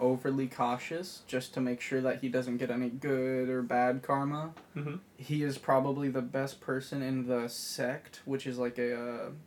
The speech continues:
Speaker 1: school for cultivation. He's probably the best disciple in that sect, but since he hides his cultivation level and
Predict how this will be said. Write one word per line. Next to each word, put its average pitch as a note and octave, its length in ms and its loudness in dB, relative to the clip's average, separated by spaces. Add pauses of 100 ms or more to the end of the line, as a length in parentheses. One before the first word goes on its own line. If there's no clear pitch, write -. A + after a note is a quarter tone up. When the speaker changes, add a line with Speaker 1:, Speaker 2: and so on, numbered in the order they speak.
Speaker 1:
school C3+ 460 -2
for C#3 160 -6
cultivation. C#3 640 -6 (560)
He's C#3+ 120 0
probably C#3+ 320 2
the B2 140 2
best B2+ 540 2
disciple C3 680 -2
in C#3 160 -2
that C#3+ 200 -6
sect, F#3 420 -4 (680)
but C3 380 4
since C3+ 320 -2
he C3 160 2
hides B2+ 460 0
his C3+ 120 -4
cultivation B2+ 720 -4
level D3 460 -6
and A#2+ 320 -2